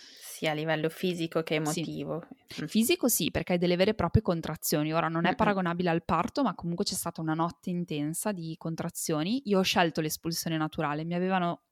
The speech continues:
Speaker 2: avvertita che il feto non stava crescendo come, cioè l'embrione in, in quel caso, come avrebbe dovuto. Ehm, però non mi han-, mi han detto, io ho detto: "C'è una possibilità su un milione che questo, questa gravidanza proceda?" Loro mi han detto di sì.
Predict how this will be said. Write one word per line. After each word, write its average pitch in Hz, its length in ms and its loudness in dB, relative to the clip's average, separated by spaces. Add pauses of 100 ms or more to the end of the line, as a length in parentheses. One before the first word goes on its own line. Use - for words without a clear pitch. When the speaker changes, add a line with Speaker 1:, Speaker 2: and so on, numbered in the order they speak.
(160)
Speaker 2:
avvertita 175 600 0
che - 100 -4
il 165 100 2
feto - 280 -4
non 156 140 0
stava 170 240 0
crescendo 170 500 -2
come, 151 320 0 (300)
cioè - 160 -4
l'embrione 156 460 4
in, 151 140 -2
in 156 300 -2
quel 160 180 -4
caso, 147 340 -2 (460)
come 185 200 4
avrebbe 170 300 4
dovuto. 160 540 0 (480)
Ehm, 165 380 2
però 180 760 6
non 175 280 -2
mi 180 100 0
han-, 165 300 0
mi 190 80 2
han 175 80 4
detto, 180 360 2
io 214 140 4
ho 202 40 6
detto: 175 200 0
"C'è 196 160 -2
una 214 140 2
possibilità 175 540 -2
su - 220 -2
un 175 60 0
milione 175 480 2
che 170 200 -2
questo, 165 500 -4
questa 180 200 -6
gravidanza 165 480 0
proceda?" 180 380 0
Loro 170 180 2
mi 160 100 0
han 156 80 2
detto 160 240 -2
di 165 100 -4
sì. 220 380 2